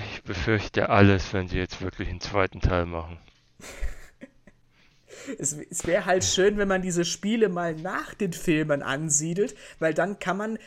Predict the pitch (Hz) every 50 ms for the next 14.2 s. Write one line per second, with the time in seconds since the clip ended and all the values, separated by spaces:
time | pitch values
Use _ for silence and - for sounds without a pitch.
0 | - - - - 170 - - - - - 214 190 - - 196 214 220 233 202 -
1 | - 220 202 - - 240 240 240 - 214 196 - 185 170 190 214 220 - - 220
2 | 208 170 147 135 - 147 143 165 156 151 - - - 160 165 190 196 185 - -
3 | 208 220 247 240 - - - 180 185 180 190 165 185 180 165 185 202 196 220 208
4 | 175 175 170 160 180 180 160 147 135 151 185 185 - - 151 127 131 117 117 127
5 | 127 - _ _ _ - - - - - - 185 185 - - 214 - - 180 185
6 | 180 - - 156 151 143 143 151 180 220 - - - 254 240 240 233 - - 226
7 | 240 254 254 254 247 220 220 214 202 185 - - - - 233 214 - - - 208
8 | 202 214 220 214 - - 190 - - - 190 202 214 202 220 220 - - 226 247
9 | 294 262 - - 175 143 - 143 139 131 131 - - 147 143 139 127 131 127 120
10 | 117 120 - - - - - 123 117 - - 120 117 113 113 - 117 117 107 95
11 | 110 117 113 113 113 113 - - 131 120 - - 120 113 107 101 104 104 104 101
12 | 95 95 104 113 117 - 120 113 107 107 104 104 104 - - - - 117 107 -
13 | - 92 98 104 117 117 107 117 123 120 120 117 - - - - 113 110 107 107
14 | 104 98 98 98